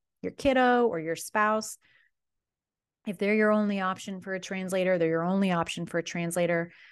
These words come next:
I don't speak Spanish very well, and I've had to be a translator for someone before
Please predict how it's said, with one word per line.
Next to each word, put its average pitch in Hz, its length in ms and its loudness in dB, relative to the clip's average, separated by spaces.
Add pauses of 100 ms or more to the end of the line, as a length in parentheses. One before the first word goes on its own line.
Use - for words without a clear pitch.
(320)
I 202 160 4
don't 220 160 6
speak 185 220 -2
Spanish 175 400 -2
very 175 160 4
well, 175 200 4
and 160 140 -2
I've 180 160 -2
had 160 220 -6
to 170 60 -4
be 160 140 -2
a 156 60 0
translator 165 800 -2
for 165 320 2
someone 165 460 -4
before 160 540 -2